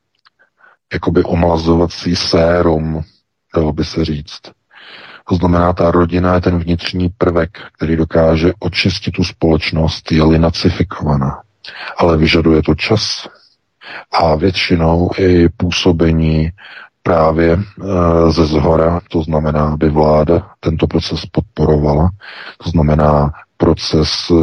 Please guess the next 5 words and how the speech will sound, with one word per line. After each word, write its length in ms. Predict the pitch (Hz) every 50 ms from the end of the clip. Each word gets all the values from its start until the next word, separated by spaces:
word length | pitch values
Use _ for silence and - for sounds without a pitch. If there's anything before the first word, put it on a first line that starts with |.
| 78 76 73 82
ukotvování 960 | - - - - - 90 85 87 82 82 80 80 85 85 85 82 80 82 82
národa, 580 | 82 78 78 78 78 78 80 80 80 85 90 104 104 - _ _ - - - - - - - - - -
aby 180 | 87 82 87
se 160 | 87 - - 82 76 76 - - - - -
zbavil 640 | 85 87 80 82 82 82 82 85 85 82 80 80